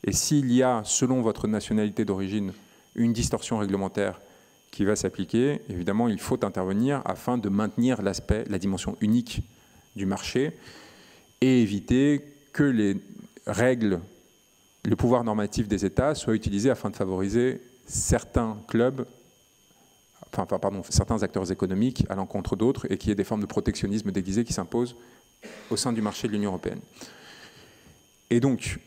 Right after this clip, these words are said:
le problème, c'est que le P S G avait des ratios qui étaient, en termes de fair play financier, qui étaient bien pires que ceux du Barça au moment où Messi décide de partir du, du F C Barcelone.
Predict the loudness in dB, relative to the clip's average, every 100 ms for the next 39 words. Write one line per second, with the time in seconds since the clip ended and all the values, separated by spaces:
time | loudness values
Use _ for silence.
0 | -2 0 2 4 4 2 0 2 2 4
1 | 4 4 4 4 2 2 0 0 2 2
2 | 2 0 0 2 2 2 0 -2 -2 0
3 | 0 0 0 0 2 2 2 -2 0 0
4 | 0 0 0 -2 -6 -14 -20 _ _ -4
5 | 0 2 2 2 2 -2 -6 -2 2 2
6 | 2 0 0 2 2 0 0 0 0 -4
7 | -2 -2 -2 -6 -10 -6 -2 0 0 -2
8 | -4 -4 -2 -2 -2